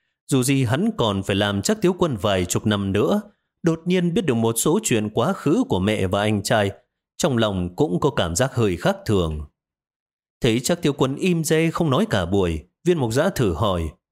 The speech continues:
"Biết những việc này rồi, cậu nghĩ thế nào? Có hối hận đã lựa chọn thân phận Trác Thiếu Quân này không?"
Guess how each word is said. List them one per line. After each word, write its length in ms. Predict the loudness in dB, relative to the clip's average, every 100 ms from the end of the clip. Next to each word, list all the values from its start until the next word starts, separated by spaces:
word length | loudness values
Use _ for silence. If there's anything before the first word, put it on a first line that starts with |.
| _ _ _ _ _ _ _ _
"Biết 160 | -2 0
những 160 | -2 2
việc 160 | 2
này 180 | 2 0
rồi, 320 | 2 0 -2 -10 _
cậu 120 | -2
nghĩ 240 | 0 0 0
thế 140 | 0
nào? 380 | 0 0 -4 _ _ _ _ _
Có 120 | -2
hối 280 | 2 2 2
hận 260 | 0 0
đã 80 | -2
lựa 180 | 2 0
chọn 220 | 0 0
thân 200 | 0 0
phận 180 | 0 0
Trác 180 | -2 0
Thiếu 100 | 0
Quân 220 | 2 0
này 120 | 0
không?" 340 | 0 -4 -4